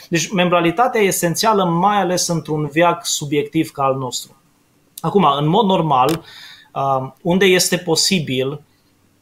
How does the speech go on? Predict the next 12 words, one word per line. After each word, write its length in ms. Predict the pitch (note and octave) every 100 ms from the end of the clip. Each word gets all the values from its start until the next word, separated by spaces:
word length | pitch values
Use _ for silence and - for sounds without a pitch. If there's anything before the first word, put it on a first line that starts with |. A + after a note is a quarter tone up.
| _
credinciosul 640 | - E3 E3 G3+ A3+ G#3
trebuie 280 | F#3 G3 F3+
să 120 | E3+
aparțină 440 | D#3+ D3+ D3 F3 E3
bisericii 680 | C#3 C3+ D#3+ D3 C3 C#3 B2+
locale. 520 | C3 B2+ C3 B2 A2+
Put-, 180 | D3+ D3+
putem 300 | E3 F#3+ F#3
discuta 440 | D#3+ - D#3 F3
despre 300 | D#3 D3 D3
situații, 520 | C#3 C#3 E3 F3 E3+ C#3
contexte, 840 | C#3+ C3+ E3+ - - C#3+ C3+